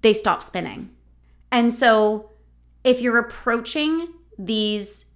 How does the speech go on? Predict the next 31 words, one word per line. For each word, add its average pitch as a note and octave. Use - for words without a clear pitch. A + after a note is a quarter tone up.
you A3+
know, F3
badges G#3
of G3+
honor, G3
the, G3
the F3+
A A3+
plus G#3
at -
school, G#3
the F3+
six -
A A#3+
M A3
boot A3+
camp A#3
every A#3+
day A#3+
from A3+
this F#3+
place G3+
of F#3
"I F3+
have F3
to" D#4+
and G#3+
not F#3+
"I F#3+
want F3
to," D#4+